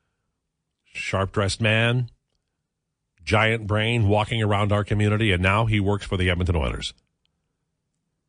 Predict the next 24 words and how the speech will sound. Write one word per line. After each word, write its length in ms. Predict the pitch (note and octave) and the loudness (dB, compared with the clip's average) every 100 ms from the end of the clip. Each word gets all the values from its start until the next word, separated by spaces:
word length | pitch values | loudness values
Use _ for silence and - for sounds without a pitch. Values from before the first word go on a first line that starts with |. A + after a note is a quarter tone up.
| _ _ _ _ _ _ _ | _ _ _ _ _ _ _
Somebody 380 | - G2 G#2 E2+ | -8 -4 -2 -2
texted 340 | G#2 F#2 - | -2 -4 -6
me 120 | D#2+ | -4
and 100 | D2+ | -4
said, 120 | D2+ E2 | -2 -2
"Are 40 | |
you 80 | F2 | 0
gonna 120 | F#2 | 0
have 80 | G#2 | 0
him 80 | G2 | 0
on 60 | |
the 60 | F2+ | 0
show?" 180 | - G2 | -2 0
No. 460 | F#2 C3 C4+ - _ _ _ _ _ _ _ - | 0 0 -4 -14 _ _ _ _ _ _ _ -6
No, 120 | G2 | -2
he, 260 | G2 B2 G2+ | 0 0 0
he's 220 | B2+ C3 | -2 -2
an 80 | G2 | -6
employee 440 | - A2 G#2 A2+ | -4 -2 0 0
of 140 | F#2 | -2
the 140 | F2+ F#2 | 0 0
Edmonton 240 | F2 F#2+ | 0 0
Oilers. 400 | G#2 C3+ - - _ _ _ - | 0 -2 -8 -16 _ _ _ -10
He, 160 | D#2 | -8